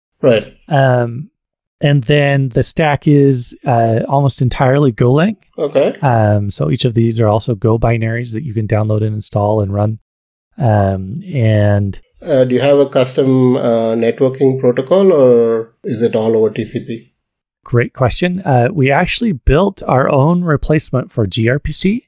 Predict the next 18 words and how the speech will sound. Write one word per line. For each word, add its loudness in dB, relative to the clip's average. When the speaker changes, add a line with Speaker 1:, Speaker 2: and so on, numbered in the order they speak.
Speaker 1:
Nice. -6
Speaker 2:
uh, 2
Speaker 1:
Okay. 2
Speaker 2:
using -2
protocol 0
buffers. -2
Uh, 2
we 0
call 2
it -2
D 0
R 2
P -2
C, -4
Speaker 1:
Okay. -4
Speaker 2:
uh, -2
derp -4
C, -2